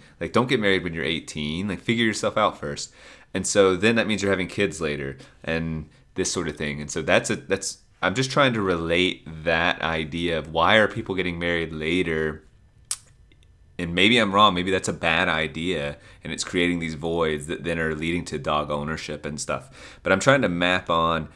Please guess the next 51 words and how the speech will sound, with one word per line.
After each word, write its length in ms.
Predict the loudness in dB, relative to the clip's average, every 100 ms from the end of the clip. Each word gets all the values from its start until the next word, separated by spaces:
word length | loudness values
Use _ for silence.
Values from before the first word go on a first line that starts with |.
| -20 -20 -20 -20 -6
like, 400 | -4 -2 -6 -20 -20 -20 _ _ _ _ _ -6
'cause 140 | -2 0
it's 160 | 2
tough 180 | 4 4
to 80 | 6
say, 80 | 8
"All 120 | 8
right, 100 | 8
everyone's 300 | 6 4 4
owning 220 | 4 2
a 40 |
dog," 400 | 2 6 6 4
and 120 | 2 0
then 120 | 0
they're 100 | 2
delaying 460 | 2 2 2 0
kids, 540 | -2 2 2 2 -2 -2
or 180 | 0 0
is 80 |
it 100 | 0
that 60 | 0
they're 160 | -2 -2
getting 260 | -4 -4
married 300 | 2 2 2
later? 300 | 0 0 2
And 120 | 0 -2
then 120 | 0
why 240 | 6 6
are 80 | 6
you 160 | 2 0
getting 220 | -2 -2
married 220 | -2 -2
later? 160 | -4 -6
Is 100 | -6
it 60 | -6
because 200 | -6 -4
you're 100 | -2
wising 520 | 4 4 4 2 0
up 200 | 0 -2
as 120 | -6
a 60 | -6
society 540 | -6 -2 0 0 0
and 80 | -2
saying, 160 | -4 -4
"This 100 | -4
is 80 |
a 80 | -2
bad 220 | 0 2 0
idea," 600 | -2 -4 0 4 4 2 -14 -20 -8
um, 360 | -2 -2 -2 2
or 340 | 4 4 2